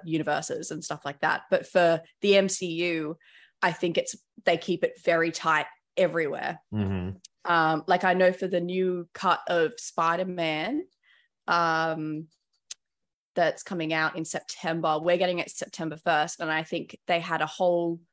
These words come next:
Speaker 1: um, they did a post on their Instagram about all the dates it was gonna be released around the world. And it looked like it was gonna be within at least, like, four days of everywhere, if that makes sense. Um,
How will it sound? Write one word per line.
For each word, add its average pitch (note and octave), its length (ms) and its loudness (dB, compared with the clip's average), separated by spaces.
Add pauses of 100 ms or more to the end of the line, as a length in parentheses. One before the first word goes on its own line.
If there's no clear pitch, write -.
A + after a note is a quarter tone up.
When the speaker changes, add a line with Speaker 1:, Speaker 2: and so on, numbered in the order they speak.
(220)
Speaker 1:
um, D#3 480 0 (320)
they G3 100 0
did F#3+ 140 0
a F3+ 60 0
post F#3+ 540 -4
on D#3+ 220 -4
their C#3+ 400 -6 (500)
Instagram E3+ 600 0
about D#3+ 300 2 (140)
all E3+ 280 2
the D#3 340 0 (320)
dates - 720 -2
it F3 140 -6
was E3+ 140 -6
gonna E3 180 -2
be D#3+ 160 -4
released D3+ 360 -6
around D3+ 320 -4
the - 60 -10
world. D#3 460 -4 (360)
And B3 140 2
it B3+ 80 -4
looked F#4+ 300 -4
like F#3+ 240 2
it - 60 -10
was F3+ 120 -8
gonna F3+ 180 -2
be E3 380 -4
within E3 500 -4 (200)
at F3+ 160 -2 (140)
least, F3 280 -6
like, - 260 -8 (440)
four E3+ 320 -4
days E3+ 580 0
of E3 340 0 (320)
everywhere, F#3+ 680 0
if A3 140 -8
that G3+ 140 0
makes G#3 220 -4
sense. D4 500 -4
Um, E3+ 280 6